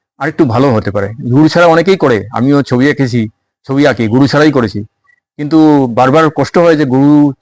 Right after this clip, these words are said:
থাকলে আরো বেশি ভালো হতো, আরো বেশি ভালো কাজ করতে পারতাম। তারপরে পুষ্পকাউন চ্যানেলের মাধ্যমে পেয়ে গেলাম শেখ জামালউদ্দিনকে। এই জামালউদ্দিন বাবু, উনি আমার এই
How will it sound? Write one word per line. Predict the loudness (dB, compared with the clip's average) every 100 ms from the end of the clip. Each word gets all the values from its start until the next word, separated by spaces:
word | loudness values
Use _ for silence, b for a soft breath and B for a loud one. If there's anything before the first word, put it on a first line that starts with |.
| _
থাকলে | -8 -2 0
আরো | 2
বেশি | 2 0
ভালো | 0 -2
হতো, | -2 -2
আরো | 0
বেশি | 0
ভালো | 0 0 -2
কাজ | -2 -4
করতে | -6 -4 -4
পারতাম। | -4 -6 -12 -16 B B B B B B
তারপরে | -4 0 0
পুষ্পকাউন | 2 0 0 0 2 2
চ্যানেলের | 0 0 2 0 -2 -4
মাধ্যমে | -4 -4 0 0 0
পেয়ে | 0 0
গেলাম | 2 2 0 -2 -6 _ _ _ _ _ _
শেখ | -4 -4 -2
জামালউদ্দিনকে। | -2 0 0 0 0 0 0 -2 -4 -8 b b
এই | -2
জামালউদ্দিন | 0 2 2 2 2 2 0 0 -2
বাবু, | 0 2 2 2 0 -2 -10 -14 -4
উনি | 0 2 2
আমার | 2 0 -2 -10 _ -20 _ -20 -8
এই | -2 2 2 0 -4